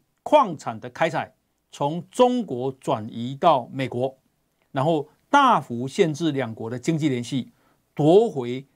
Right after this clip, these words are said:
经济的控制权。啊，那这个他说，呃，美-，这个中国是美国在地缘政治上的头号威胁。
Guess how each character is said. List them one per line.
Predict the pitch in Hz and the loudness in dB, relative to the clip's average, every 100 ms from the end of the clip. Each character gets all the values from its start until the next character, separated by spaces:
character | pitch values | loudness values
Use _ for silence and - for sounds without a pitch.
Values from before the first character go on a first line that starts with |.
| _ | _
经 | - 208 202 208 | 0 2 2 0
济 | 185 202 143 | -2 -2 -2
的 | 131 120 - | -4 -6 -12
控 | - 254 196 127 | 2 2 2 -4
制 | - 180 120 | -8 -8 -8
权。 | - 104 95 120 _ _ _ _ _ _ _ | -12 -14 -16 -20 _ _ _ _ _ _ _
啊， | - 131 101 _ _ _ _ _ _ _ _ _ _ _ - - _ _ - | -6 -6 -6 _ _ _ _ _ _ _ _ _ _ _ -20 -20 _ _ 2
那 | 160 160 160 156 147 139 | 6 6 6 4 0 -2
这 | - 175 | 2 2
个 | 165 147 143 139 135 131 127 123 - _ _ _ | 4 4 4 2 2 0 -2 -4 -10 _ _ _
他 | - 165 | -2 4
说， | 175 165 - _ _ _ _ _ - | 4 4 0 _ _ _ _ _ -2
呃， | 143 135 131 | 2 4 2
美-， | 135 151 147 139 135 _ _ _ _ | 2 4 4 2 -2 _ _ _ _
这 | - 196 | 2 4
个 | |
中 | 175 294 208 | 4 2 2
国 | 147 | -2
是 | 165 | -2
美 | 165 131 | -2 -2
国 | 123 131 | -4 -2
在 | 170 | -2
地 | 151 - 269 208 | -2 0 4 4
缘 | 147 120 131 | 2 -4 -4
政 | - 185 147 | 0 0 0
治 | 156 | 0
上 | 170 135 120 | 2 2 0
的 | 123 - _ _ | -4 -6 _ _
头 | - 143 151 175 180 | 0 2 4 2 2
号 | - 180 131 110 | 4 4 4 -4
威 | 151 165 | -4 -4
胁。 | 151 110 | -4 -12